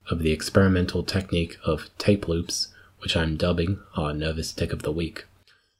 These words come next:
The album is Remain in Light, famous for having Once in a Lifetime on it, and which the overload is the closing track to. I want to distinguish loops from overdubs and droning riffs, though,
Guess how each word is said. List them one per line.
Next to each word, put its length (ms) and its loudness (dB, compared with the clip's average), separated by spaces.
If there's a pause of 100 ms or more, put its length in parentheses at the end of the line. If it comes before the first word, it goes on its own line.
(100)
The 140 6
album 320 8
is 180 0
Remain 320 2
in 140 -2
Light, 420 -4 (380)
famous 380 8
for 120 0
having 320 2
Once 240 0
in 80 0
a 60 -2
Lifetime 520 -2
on 200 -4
it, 240 -2 (460)
and 140 0
which 320 0
the 180 0
overload 600 0 (200)
is 200 -2
the 240 -2
closing 460 0
track 360 -2
to. 280 -8 (960)
I 40 2
want 220 6
to 100 4
distinguish 640 2
loops 420 -2 (120)
from 220 0
overdubs 600 0
and 160 -2
droning 320 0
riffs, 360 -4
though, 280 -4